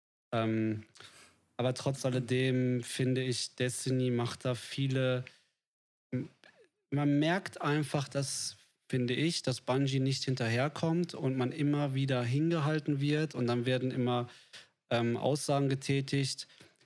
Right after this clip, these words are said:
"Ja, wir kümmern uns, Fokus wird dieses Jahr auf P V P." Und wenn dann jetzt wieder ein Release ansteht, dann wird wieder gesagt, "Ja, Sandbox-Änderungen kommen und hier und da und im P V E ändern wir das und dies."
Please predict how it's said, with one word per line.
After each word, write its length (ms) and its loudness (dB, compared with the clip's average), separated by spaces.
"Ja, 420 2
wir 80 0
kümmern 420 2
uns, 460 0
Fokus 600 -4
wird 140 -4
dieses 300 -2
Jahr 120 2
auf 160 -2
P 140 -4
V 200 -2
P." 560 0
Und 260 -2
wenn 140 0
dann 120 2
jetzt 200 -2
wieder 100 2
ein 120 2
Release 360 0
ansteht, 500 0
dann 140 0
wird 140 0
wieder 180 0
gesagt, 460 -2
"Ja, 320 0
Sandbox-Änderungen 1040 -2
kommen 480 2
und 200 -2
hier 260 -2
und 200 -2
da 340 0
und 120 -2
im 320 0
P 160 0
V 160 -2
E 180 0
ändern 320 0
wir 80 0
das 480 -2
und 240 -2
dies." 480 0